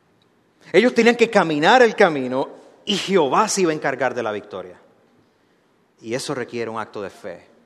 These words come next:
Porque estamos acostumbrados a ver la correspondencia entre nuestras obras y los resultados, causa y efecto. Pero como la vida es más complicada que eso, como la vida es más complicada que eso,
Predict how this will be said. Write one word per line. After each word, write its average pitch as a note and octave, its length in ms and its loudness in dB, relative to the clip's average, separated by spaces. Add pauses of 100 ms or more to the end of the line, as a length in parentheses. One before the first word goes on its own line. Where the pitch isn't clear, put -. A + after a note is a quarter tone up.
(460)
Porque F#3+ 200 0
estamos A#3 340 2
acostumbrados G#3 760 -2
a D#3+ 100 0
ver F#3 120 2
la G3+ 140 2
correspondencia E3 840 -2
entre D3 220 -6
nuestras C#3+ 320 -2
obras G#3 340 0
y D#3+ 60 -2
los C#3 120 -2
resultados, D3 580 -2 (180)
causa G3+ 440 0
y F3 140 -2
efecto. D#3 600 -4 (340)
Pero G#3 240 6
como F#3 220 0
la D#3+ 100 6
vida G#3 200 0
es A#3 60 2
más G#3+ 180 0
complicada G3+ 760 0
que G3 200 0
eso, G#2+ 300 -8 (840)
como D3 200 -4
la C3+ 120 2
vida F3 200 -2
es G3+ 40 -2
más G3 120 -4
complicada F3+ 520 -2
que F3+ 140 -2
eso, C#3 340 -6